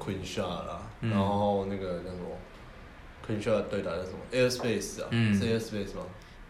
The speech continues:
Speaker 2: Airspace，应该是 Airspace 吧。
Speaker 1: 我忘记是不是了，反正就是我，
Speaker 2: 对。
Speaker 1: 我会比较想到这些比较年轻的品牌。
Speaker 2: 对。
Speaker 1: 那
Speaker 2: 哎，我刚刚讲到三通。
Speaker 1: 嗯，对，还有一通。
Speaker 2: 还有一通就是利益要通。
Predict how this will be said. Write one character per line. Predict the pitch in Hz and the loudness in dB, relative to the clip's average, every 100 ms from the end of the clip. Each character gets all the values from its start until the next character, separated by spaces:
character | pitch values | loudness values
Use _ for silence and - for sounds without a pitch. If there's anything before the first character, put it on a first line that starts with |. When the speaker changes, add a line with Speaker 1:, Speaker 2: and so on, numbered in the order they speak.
| 139 | -4
Speaker 2:
Airspace， | 139 131 - 113 101 - - - - - - - | -4 -2 2 2 2 -4 -10 -12 -14 -16 -14 0
应 | 180 190 | 4 6
该 | 180 | 6
是 | 175 | 6
Airspace | 120 120 - - - - - | 6 6 4 -2 -6 -8 -12
吧。 | - - - - - | -14 -14 -16 -16 -10
Speaker 1:
我 | 98 | -4
忘 | 104 | -2
记 | 104 | -2
是 | - | -4
不 | 90 | -6
是 | 87 90 | -8 -6
了， | 82 | -2
反 | 104 | 2
正 | 117 98 | 4 6
就 | 135 | 4
是 | 135 | 4
我， | 120 104 104 | 4 2 0
Speaker 2:
对。 | - | 0
Speaker 1:
我 | 107 113 | 2 2
会 | |
比 | 107 | 2
较 | 113 | 0
想 | 110 110 | 0 0
到 | 104 | 0
这 | 113 | 2
些 | 113 | 0
比 | 101 | 0
较 | 101 | -2
年 | 98 92 | -4 -6
轻 | - 98 | -6 -6
的 | |
品 | 92 - - | -6 -10 -12
牌。 | - - - - | -14 -14 -12 2
Speaker 2:
对。 | 98 98 | 4 4
Speaker 1:
那 | 117 117 101 - - - | 2 4 2 -2 -10 -4
Speaker 2:
哎， | - 135 | 12 12
我 | 127 | 12
刚 | 151 | 12
刚 | 165 | 12
讲 | 117 | 12
到 | 117 | 10
三 | 117 107 | 8 8
通。 | 107 95 98 - | 8 2 2 0
Speaker 1:
嗯， | 107 92 - | 0 0 0
对， | 101 | 0
还 | 101 | 2
有 | 98 | 2
一 | |
通。 | 98 90 - - - - | 0 -2 -6 -12 -18 -6
Speaker 2:
还 | - 143 | 10 12
有 | 139 | 12
一 | 147 | 8
通 | 147 135 135 | 6 6 6
就 | 139 | 4
是 | 131 - 135 117 110 - | 4 6 6 6 6 6
利 | 147 | 6
益 | 123 127 117 | 8 8 10
要 | 101 | 8
通。 | 98 101 90 | 6 2 -2